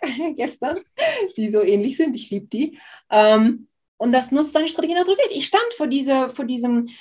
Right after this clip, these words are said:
ähm, wir haben hier in, in, in, in Südamerika, in Bolivien so kleine Stände überall. Und da waren so zwei kleine Stände und da waren ganz viele Pflanzen. Das heißt, ich sehe diese Pflanzen und ich nutze meine Strategie und Autorität und wähle diese Pflanzen.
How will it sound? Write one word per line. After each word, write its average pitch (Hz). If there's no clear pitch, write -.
ähm, 226
wir 208
haben 214
hier 202
in, 185
in, 185
in, 175
in 185
Südamerika, 185
in 185
Bolivien 180
so 180
kleine 175
Stände 175
überall. 165
Und 165
da 165
waren 175
so 180
zwei 175
kleine 180
Stände 185
und 175
da 170
waren 170
ganz 175
viele 170
Pflanzen. 147
Das 214
heißt, 226
ich 226
sehe 202
diese 262
Pflanzen 185
und 240
ich 233
nutze 214
meine 233
Strategie 262
und 233
Autorität 240
und 233
wähle 285
diese 285
Pflanzen. 311